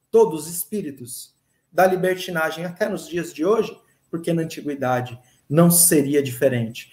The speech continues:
Nós sabemos que as paixões humanas, elas nunca saciam os nossos espíritos.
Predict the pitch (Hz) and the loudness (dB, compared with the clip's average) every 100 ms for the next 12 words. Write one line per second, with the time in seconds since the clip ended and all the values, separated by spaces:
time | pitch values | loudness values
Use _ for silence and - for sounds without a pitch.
0 | _ 185 196 196 180 214 202 - 180 - | _ 0 6 6 8 6 4 0 -2 0
1 | 180 170 - 202 170 156 160 202 151 123 | 0 0 -2 0 0 0 2 2 0 -4
2 | - - - - 196 180 214 226 196 170 | -6 -10 -14 6 8 8 4 2 -2 -2
3 | - - - 240 196 156 131 143 131 135 | -4 -2 -4 0 0 0 -2 -2 -2 -6
4 | 123 - - 131 - - - | -6 -6 -6 -8 -8 -12 -16